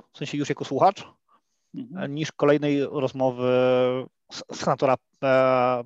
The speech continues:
Speaker 1: Platformy Obywatelskiej i Prawa i Sprawiedliwości,
Speaker 2: Mhm.
Speaker 1: którzy wszyscy wiemy, o czym będą rozmawiali. W sensie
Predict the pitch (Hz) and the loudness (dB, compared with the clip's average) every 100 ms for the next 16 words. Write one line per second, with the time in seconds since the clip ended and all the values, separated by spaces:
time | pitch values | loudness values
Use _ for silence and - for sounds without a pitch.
0 | - 139 - 131 123 120 117 123 120 - | -6 -6 -2 -4 -4 -6 -6 -8 -8 -8
1 | 110 131 120 117 - 117 110 117 135 139 | -10 -6 -2 -2 -2 -6 -6 -2 -2 -2
2 | 185 196 - - - - - - - 165 | -6 -8 -10 -14 -14 -14 -14 -6 2 4
3 | 175 - _ - 156 - 156 131 127 131 | 4 2 _ 0 2 2 0 2 2 0
4 | 120 117 117 117 113 113 107 95 107 117 | -2 -6 -6 -4 -4 -4 -4 -4 -6 -8
5 | - | -6